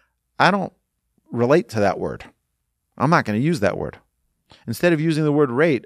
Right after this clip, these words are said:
I'm gonna use face. And no one's gonna know what I'm talking about. But I'm talking about the same thing you're talking about." No, but there's, there's a certain understanding of certain words that are used.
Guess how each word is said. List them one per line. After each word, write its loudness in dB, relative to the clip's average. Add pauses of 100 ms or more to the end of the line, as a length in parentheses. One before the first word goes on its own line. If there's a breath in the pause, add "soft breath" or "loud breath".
I'm 0
gonna 0
use -4 (1200)
face. -2 (1800)
And -4
no 2
one's 0
gonna 2
know 4
what 2
I'm -4
talking -2
about. -12 (960)
But 2
I'm 2
talking 0
about 2
the -12
same 2
thing 2
you're 4
talking 0
about." -4 (800)
No, 2
but -4
there's, 0 (120)
there's -4
a -6
certain 0
understanding 0
of 0
certain -2
words 2
that 2
are 4
used. 0